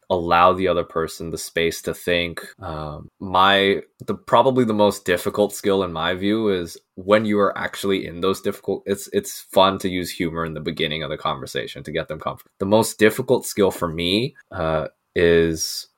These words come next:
knowing when to use humor in the middle of a difficult conversation. That's,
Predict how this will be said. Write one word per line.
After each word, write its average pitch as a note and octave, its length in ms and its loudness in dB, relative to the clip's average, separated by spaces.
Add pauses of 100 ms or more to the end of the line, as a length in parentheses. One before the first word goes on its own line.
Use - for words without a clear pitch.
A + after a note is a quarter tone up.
knowing G2 320 6
when F#2 160 2
to G2 100 -2
use F2+ 260 0
humor F2+ 280 0
in F#2+ 220 -2
the F2+ 60 2
middle F2 560 4
of E2+ 100 0
a D#2+ 80 0
difficult C#2+ 420 -6
conversation. G#1 580 -10
That's, G#2 640 -2